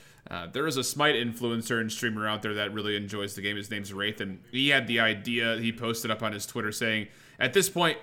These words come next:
why doesn't Hi-Rez just take the game off of Steam, get everything where they want it to be, get this quote-unquote overhaul back up, throw it on P T S for a weekend for people to try it, and then relaunch the game on Steam again as the quote-unquote beta?"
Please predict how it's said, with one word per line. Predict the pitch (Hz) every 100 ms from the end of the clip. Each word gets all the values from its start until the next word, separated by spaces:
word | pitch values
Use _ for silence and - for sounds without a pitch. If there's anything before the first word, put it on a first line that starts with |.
| -
why | 120 139
doesn't | 151 165
Hi-Rez | 143 139 135 120
just | 113
take | - 131 127
the |
game | 147 165 160
off | 156
of | 160
Steam, | 131 143 120 120 120 - - - - - - - 117 104
get | 131 143
everything | 151 165 165 165
where | 165
they | 160
want | 156 143 147
it | 147
to |
be, | 123 101 98
get | 101 135 135
this | 180 -
quote-unquote | 175 165 165 165 165
overhaul | 135 139 139 135 139 135
back | 120 123 135 131
up, | 127 120
throw | 120 127
it | 139
on | 143
P | - 139
T | 139 139
S | 127 131 -
for | 143 139
a |
weekend | 117 123 135 131
for | -
people | 127 123
to |
try | - 127 123
it, | 123
and | 117 113
then | 120 120 110 107
relaunch | 120 151 160 147 147 135
the | - 143
game | 135 135
on | 135 131
Steam | - 143
again | 127 113 117
as | 113 110
the | 107
quote-unquote | - 123 120 113 117 110 110
beta?" | 110 107 95 80